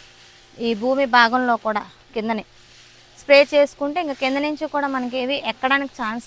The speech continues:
లేకుండా ఉంటది. ఇంకా ఈ ఆయిల్లోని, ఈ బెస్ట్ పెస్ట్ ఆయిల్లోని అన్ని రకాల ఆయిల్స్ కలిసి ఉంటాయండి. అందుకే ఇది ఇంత మంచిగా పనిచేస్తుందేమో మరి. అయితే నెంబర్ అనేది నేను స్క్రీన్ మీద ప్లే చేస్తాను, డిస్క్రిప్షన్లో కూడా పెడతాను. ఇగోండి ఇలా గోళాల్లో కూడా మనం కొట్టేసుకుంటే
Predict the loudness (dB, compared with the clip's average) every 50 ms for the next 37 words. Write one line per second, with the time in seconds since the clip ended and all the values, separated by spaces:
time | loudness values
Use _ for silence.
0 | -6 -6 -6 -4 -6 -8 -8 -8 -10 -10 -10 -10 -8 -8 -10 -10 -12 -18 _ _
1 | -8 -8 -2 0 0 0 0 -2 -4 -2 0 0 2 2 2 0 -2 -2 -2 -2
2 | -2 -2 -4 -4 -4 -4 -4 -2 -4 -4 -4 -8 -16 -10 -4 -4 -4 -2 -2 -4
3 | -4 -4 -2 0 0 0 2 0 -2 -4 -4 -6 -8 -10 -8 -8 -8 -6 -4 -2
4 | 0 0 2 0 0 0 0 0 2 2 2 2 2 0 -2 -4 -6 -10 -2 -2
5 | -2 -2 -2 -4 -6 -6 -4 -4 -4 -4 -4 -4 -6 -8 -8 -10 -12 -20 _ -2
6 | -2 0 0 0 0 2 2 2 2 2 0 0 -2 -4 -6 -6 -6 -4 -6 -6
7 | -8 -2 -2 -2 0 0 0 -2 -2 -2 -2 -2 -2 -2 -4 -6 -6 -4 -4 -4
8 | -4 -6 -6 -6 -6 -6 -6 -6 -8 -14 _ -12 -8 -6 -4 -4 -2 -2 -2 -2
9 | -4 -4 -4 -4 -6 -4 -4 -6 -8 -8 -8 -8 -6 -6 -8 -6 -4 -6 -6 -4
10 | -6 -6 -8 -6 -8 -8 -8 -6 -4 -4 -6 -6 -6 -14 -16 -14 -10 -8 -8 -6
11 | -6 -6 -6 -6 -4 -6 -4 -4 -4 -6 -6 -6 -6 -6 -4 -4 -8 -8 -14 -20
12 | -20 -20 -20 -20 -20 -20 -16 -10 -4 -2 -2 -2 0 0 0 0 0 0 0 2
13 | 2 2 4 4 2 2 2 0 0 0 0 0 0 0 -2 -2 -4 -6 -6 -4
14 | -4 -4 -4 -4 -8 -8 -6 -6